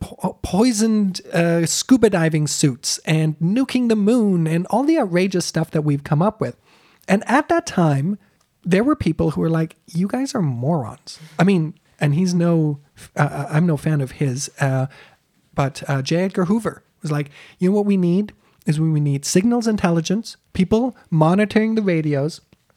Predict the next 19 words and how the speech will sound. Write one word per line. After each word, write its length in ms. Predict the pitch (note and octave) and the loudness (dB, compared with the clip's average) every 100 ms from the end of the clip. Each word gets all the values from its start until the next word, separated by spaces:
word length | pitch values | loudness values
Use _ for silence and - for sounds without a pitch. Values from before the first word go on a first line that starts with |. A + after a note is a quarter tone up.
| _ _ - | _ _ 0
and 100 | F3 | 2
we 80 | F#3 | 2
need 160 | F#3 D3+ | 0 0
spies 300 | - C#3+ C#3 | -2 0 0
on 100 | C3 | -4
the 60 | |
ground. 300 | B2 G2 - _ _ - - - | -6 -12 -16 _ _ -20 -12 0
And 100 | D#3 | 0
we 80 | D#3 | 2
don't 280 | D#3 E3 | 2 2
need 180 | D#3+ D#3+ | 0 0
exploding 440 | D3 - C#3+ C#3 C#3 | -2 -2 -2 -2 -4
cigars, 500 | D#3 C3+ A2+ B2 - - - | -4 -6 -6 -10 -16 -18 -4
and 100 | C#3 | -2
we 80 | C3 | 0
don't 220 | C3 D#3 | -2 0
need 180 | D#3 E3 | 0 0
exploding 400 | - D#3 D3+ E3 | -2 -2 -2 -2
cigarettes 540 | C3+ B2+ A#2+ A#2+ - | -4 -6 -6 -6 -12